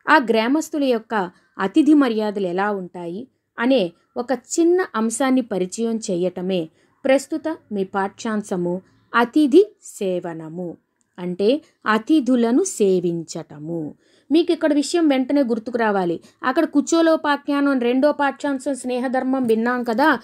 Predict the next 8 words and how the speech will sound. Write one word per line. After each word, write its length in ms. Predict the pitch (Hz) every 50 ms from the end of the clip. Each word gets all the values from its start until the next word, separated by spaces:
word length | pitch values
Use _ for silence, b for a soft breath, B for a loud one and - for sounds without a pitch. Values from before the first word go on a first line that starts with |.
| B B B B 254
అందులోనూ 600 | 247 277 285 330 320 311 320 320 311 320 320 320
అతిథుల్ని 560 | 294 254 - - 285 233 277 285 277 285 277
సేవించటం 640 | - 277 254 247 269 262 254 254 247 240 247 247
ఉంది, 420 | 240 240 247 269 330 320 233 214 B B B B
ఇక్కడ 340 | 285 311 - - 339 339 339
అతిథుల్ని 640 | 339 320 302 294 285 285 294 247 294 294 294 285 277
సేవించటం 600 | 277 269 247 247 262 262 254 254 254 254 247 247
ఉంది. 380 | 240 240 247 269 311 285 202